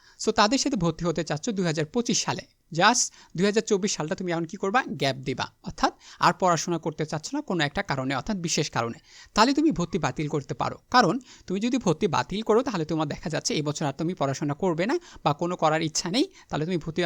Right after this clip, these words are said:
বাতিল করতে পারবে এবং পরবর্তী বছর অর্থাৎ দুই হাজার পঁচিশ সালে যারা আবেদন করবে তাদের সাথে তুমি নতুন করে আবেদন করতে পারবে। এটা একটা কারণ হতে পারে। আর একটা কারণ হতে পারে, ধরো তুমি পড়াশোনা করতেছো,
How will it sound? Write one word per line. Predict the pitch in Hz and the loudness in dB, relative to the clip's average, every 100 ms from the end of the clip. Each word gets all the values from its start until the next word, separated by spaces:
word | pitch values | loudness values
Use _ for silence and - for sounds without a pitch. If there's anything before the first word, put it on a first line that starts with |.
| 151 | 0
বাতিল | 131 175 156 | 0 -2 -6
করতে | 156 - | -6 -4
পারবে | 190 226 | -2 -2
এবং | 294 175 | -2 -2
পরবর্তী | - 226 269 - | 0 0 0 0
বছর | 147 135 233 | -2 -2 -4
অর্থাৎ | 208 165 | -4 -4
দুই | 143 | -2
হাজার | 151 233 370 - - _ | -2 -2 -4 -8 -20 _
পঁচিশ | 247 247 277 | -2 2 2
সালে | - 147 196 | 2 0 2
যারা | 156 156 | 2 2
আবেদন | 139 170 202 | 0 -2 -2
করবে | 175 247 | 0 0
তাদের | 214 135 147 | -2 -4 -4
সাথে | 156 196 | -4 -4
তুমি | 196 247 | -2 -2
নতুন | 226 160 | 0 -2
করে | 139 214 | -2 -2
আবেদন | - 127 131 131 | -2 -2 -4 -4
করতে | 131 - 262 - - - | -6 0 0 0 -6 0
পারবে। | - 208 120 - - - - | 6 6 4 -4 -14 -12 -2
এটা | 262 254 | 2 2
একটা | - | 2
কারণ | 175 156 147 | 2 2 2
হতে | 147 131 | 0 0
পারে। | 117 120 _ | -2 -4 _
আর | - 240 | 2 4
একটা | 285 240 | 4 0
কারণ | 233 240 | 2 2
হতে | 208 214 | 0 0
পারে, | 196 175 | 2 2
ধরো | 160 220 165 226 - - - | 0 0 0 0 -8 -20 -2
তুমি | 226 | 0
পড়াশোনা | 226 202 202 214 | 6 6 6 0
করতেছো, | 196 175 - 156 - | -2 -4 -2 -4 -2